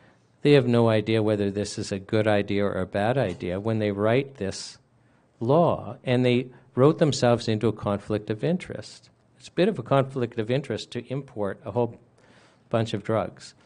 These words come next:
distribute them to the provinces, and then wait for yourself to approve them. So, but if it's a political decision, then this makes perfect sense. Um, the one <clears throat> that really I find interesting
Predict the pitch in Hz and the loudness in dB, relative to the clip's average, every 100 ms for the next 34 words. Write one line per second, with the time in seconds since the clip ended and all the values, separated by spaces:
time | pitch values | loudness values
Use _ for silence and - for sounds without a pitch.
0 | _ - 123 - 143 139 139 117 113 104 | _ -4 -2 4 4 4 0 -2 -2 -6
1 | 101 - 113 127 107 - 87 98 - - | -6 0 2 2 -2 -4 -8 -8 -12 -18
2 | _ _ _ _ _ 120 113 113 110 117 | _ _ _ _ _ 0 2 2 2 2
3 | 135 - 120 113 - 113 107 - 101 - | 0 -2 -2 -2 -2 0 0 -2 -6 0
4 | 143 135 - - - - - - - - | 2 2 -2 -16 -16 -20 -20 -20 -20 -20
5 | - _ - - - _ - - 127 113 | -20 _ -20 -20 -20 _ -16 2 6 6
6 | 110 107 - - - 131 135 131 123 - | 6 2 -2 -14 2 4 4 2 -4 -4
7 | 107 - 147 165 180 131 101 90 - 85 | -6 -2 0 0 0 -2 -2 -4 -6 -8
8 | - - 113 - _ _ _ _ _ - | -10 -12 -14 -18 _ _ _ _ _ -16
9 | - 113 120 120 110 120 104 - - 110 | 2 6 8 8 6 2 -2 -2 -4 -4
10 | 104 101 - 117 95 - _ - - - | -4 -8 -4 -4 -4 -12 _ -20 -20 -4
11 | 123 127 127 139 160 139 123 - _ 123 | 0 2 4 6 6 4 0 -6 _ 0
12 | 120 107 113 120 123 131 151 160 139 117 | 0 0 -2 -2 -2 2 4 6 4 4
13 | 117 131 135 113 90 92 - - - - | 4 4 2 0 0 -4 -4 -8 -8 -12
14 | - | -14